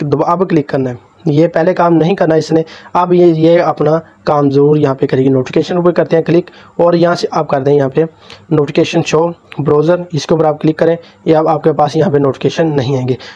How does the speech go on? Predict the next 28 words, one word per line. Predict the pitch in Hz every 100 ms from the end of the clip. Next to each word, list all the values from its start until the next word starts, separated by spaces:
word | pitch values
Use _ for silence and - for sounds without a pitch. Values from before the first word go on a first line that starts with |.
| -
अगर | 156
आप | 156 160
दोबारा | 170 156 139 143 165
यहाँ | 175 165
पे | 175
अलाउ | 147 143
करेंगे, | 151 151 156 160 - -
फ़र्ज़ | - 151
करें | 160 156 156 156
मेरे | 147 147
पास | 151 147
यहाँ | 147 143
पे | 151 160 - - -
मैंने | 165 147 151 147 151
चार | - 151 156
को | 175
यहाँ | 165 151
पे | 147
अलाउ | 143 139
किया | 139 143
था, | 160 156 - -
अब | 165
मेरे | 165 156
पास | 156 143
रह | 143
गए | 139
हैं | 147
दो। | 131 127